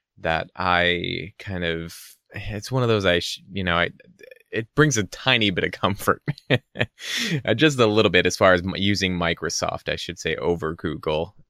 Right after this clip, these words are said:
Uh, it, although I, I'll get more into this later, but he basically says that Google makes around ninety percent of its money from ads.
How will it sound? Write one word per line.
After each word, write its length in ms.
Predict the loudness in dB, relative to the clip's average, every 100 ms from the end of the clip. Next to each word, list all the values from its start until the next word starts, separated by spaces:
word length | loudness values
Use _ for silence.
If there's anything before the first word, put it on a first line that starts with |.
| -8
Uh, 220 | 0 0
it, 220 | 0 -6 -6 -2
although 400 | 2 2 2 0
I, 160 | -6 -12 -4
I'll 120 | -2
get 160 | 0 -2
more 200 | -2 -8
into 180 | -10 -12
this 260 | -8 -6
later, 320 | -4 -2 -2 -2
but 260 | -2 -4 _ -8
he 80 | -2
basically 420 | 2 0 0 -4
says 540 | 0 0 0 0 -4 -2
that 180 | -2 -2
Google 320 | -4 -2 -2
makes 320 | -2 -6 -6
around 300 | -6 -6 -6
ninety 240 | -4 -4
percent 380 | -4 -6 -6 -6
of 100 | -8
its 140 | -10 -8
money 380 | -8 -8 -10 _ _ _
from 160 | -10 -4
ads. 560 | 0 0 -2 -10 -14